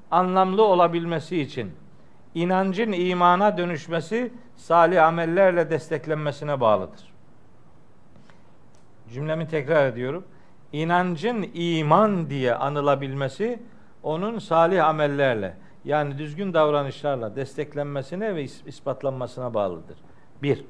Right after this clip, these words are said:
bir tarafı böyledir. Öbür tarafından da bir davranışın salih amel adını alabilmesi onun imanlı yapılması şartına bağlıdır. Yani iman, salih amel birbirisiz olmayan iki kavramdır.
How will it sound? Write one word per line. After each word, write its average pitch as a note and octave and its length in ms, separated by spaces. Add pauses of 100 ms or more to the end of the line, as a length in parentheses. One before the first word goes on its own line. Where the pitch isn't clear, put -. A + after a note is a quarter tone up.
bir C#3 120
tarafı D3 380
böyledir. D3 480 (460)
Öbür G3 240
tarafından F3+ 680
da A#3+ 240 (680)
bir G#3+ 440
davranışın F#3 720 (280)
salih F#3 800
amel F3 560
adını D3+ 300
alabilmesi D#3 920 (540)
onun G3 480
imanlı D3+ 640
yapılması C3+ 600
şartına A#2 520
bağlıdır. D2 260 (1080)
Yani C#3 260
iman, F3 400
salih E3 460
amel F3 300
birbirisiz D3+ 640
olmayan C#3+ 400
iki A#2+ 200
kavramdır. A#2 540